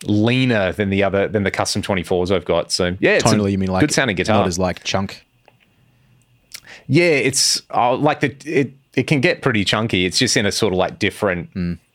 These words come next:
Speaker 1: I don't know. It's like, it's more super strat,
Speaker 2: Yep.
Speaker 1: you know, than,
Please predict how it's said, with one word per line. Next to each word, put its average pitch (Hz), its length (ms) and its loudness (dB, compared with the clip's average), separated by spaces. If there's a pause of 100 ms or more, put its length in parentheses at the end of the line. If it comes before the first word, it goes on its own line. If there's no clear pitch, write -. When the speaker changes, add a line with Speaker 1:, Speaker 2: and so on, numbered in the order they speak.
Speaker 1:
I 196 80 2
don't 220 80 2
know. 220 100 2
It's 131 160 0
like, 180 160 0
it's 143 140 -2
more 190 140 2
super 135 320 0
strat, 80 380 0 (200)
Speaker 2:
Yep. - 200 0
Speaker 1:
you 104 80 0
know, 104 260 2 (420)
than, 95 440 0